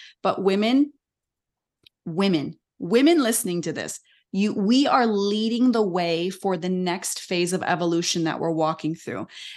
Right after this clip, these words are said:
And if a woman is not in her power and doesn't know her boundaries and doesn't know what she really wants, you're actually dangerous, ladies, because you go out there and you let men, like, cross your boundaries,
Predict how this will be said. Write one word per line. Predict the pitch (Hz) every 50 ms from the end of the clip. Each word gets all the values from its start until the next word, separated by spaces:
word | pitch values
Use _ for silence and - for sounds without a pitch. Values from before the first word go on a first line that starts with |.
| - -
And | 196 202 190
if | 190 196
a | 202 185
woman | 185 196 214 240 277 285
is | 277 233 185 175
not | 180 185 190 196 233 - - -
in | 208 214
her | 208 202 208 202 202
power | - - 196 175 185 190 156 147 101 - 185 - - _ _ _ _ - - - - _
and | - 202 202 196 175
doesn't | 208 214 233 233 269 285 262 240
know | 233 226 240 226
her | 226 226 214 196
boundaries | 180 180 175 185 196 208 208 196 190 147 110 107 - - -
and | 190 190 190 190
doesn't | 196 196 208 208 240 269 - 226
know | 214 214 214
what | 196 196 202 202
she | - - - 214 208
really | 190 180 202 196 208 208 196
wants, | 175 160 160 165 175 190 262 415 - - - - _ _ _ _ _ -
you're | 196 196 196 196
actually | 196 202 254 - - - 269 247 254 240
dangerous, | 180 208 202 214 214 196 180 180 156 147 175 - - -
ladies, | - 170 170 170 156 151 151 160 - - - _ - - - _
because | - 208 202 214 202 180 160
you | 190 180
go | 151 - 202 208 233 254
out | 247 240 233 - - 180
there | 185 170 170 160 175 190 - - - -
and | - 208 202
you | 202 196
let | 185 185 202 202 - -
men, | 202 196 202 214 214 196 185 185 185 185 _ _ _ _ -
like, | - 175 175 -
cross | - - 202 180 180 185 - -
your | 220
boundaries, | 202 190 170 175 185 185 180 185 180 175 180 185 -